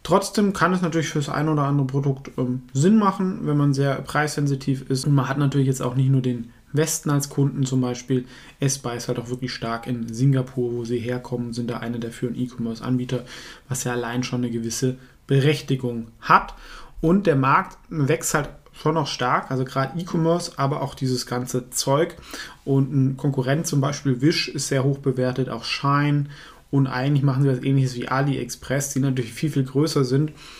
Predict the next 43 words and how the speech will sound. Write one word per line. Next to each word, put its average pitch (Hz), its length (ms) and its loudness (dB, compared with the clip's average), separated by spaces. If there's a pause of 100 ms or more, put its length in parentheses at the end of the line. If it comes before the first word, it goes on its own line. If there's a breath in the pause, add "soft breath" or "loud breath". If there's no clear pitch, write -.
(200 loud breath)
Aber 127 260 0
das 123 100 -4
ist - 60 -6
natürlich 127 260 0
auch 123 160 -6
ein - 20 2
Modell, 123 380 0 (380 loud breath)
was 123 260 -4 (140)
funktioniert. 156 920 2
Ich - 60 -10
find's 143 160 2
vor 143 80 4
allem 147 160 4
halt 147 100 2
auch 131 80 0
spannend, 131 320 0
Südostasien 147 760 -2
per 147 120 -2
E-Commerce 156 600 -2
abzudecken. 135 640 0 (380 loud breath)
Bei 135 120 2
den 131 100 4
Sea 147 300 0
Limited 135 440 2
ist 131 100 0
inzwischen 131 340 0
halt 127 160 -2
extrem 160 520 0
teuer 147 480 0 (220 loud breath)
und 139 120 0
da 135 80 4
gibt's 131 340 -4
wenig 135 320 2
Pure 208 220 0
Plays, 175 300 2
was 139 120 -2
Light 135 220 0
in 139 60 4
the 131 60 2
Box 127 280 -4
auch 165 180 2
nicht 156 200 0
ist. 147 220 -4